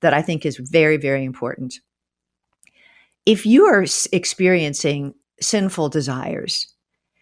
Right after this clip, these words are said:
God does not tell you to pray those desires away. He just doesn't. He doesn't say, "Please pray to me that I will take away these desires,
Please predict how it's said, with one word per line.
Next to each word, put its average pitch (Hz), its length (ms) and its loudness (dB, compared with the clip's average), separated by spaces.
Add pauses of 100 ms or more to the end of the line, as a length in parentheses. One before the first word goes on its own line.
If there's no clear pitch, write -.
(180)
God 254 320 4
does 208 200 4
not 180 280 0
tell 165 240 0
you 143 460 -4
to 175 120 -2
pray 170 320 2
those 147 300 0
desires 139 580 -2
away. 196 480 -2 (140)
He 247 140 4
just 254 220 0
doesn't. 247 400 2
He 220 140 0
doesn't 214 400 2
say, 170 500 4 (400)
"Please 254 340 2
pray 190 320 2
to 190 100 0
me 160 240 0
that 151 180 -2
I 151 160 2
will 139 120 -4
take 185 360 -2
away 156 280 0
these 147 280 -6
desires, 139 720 -4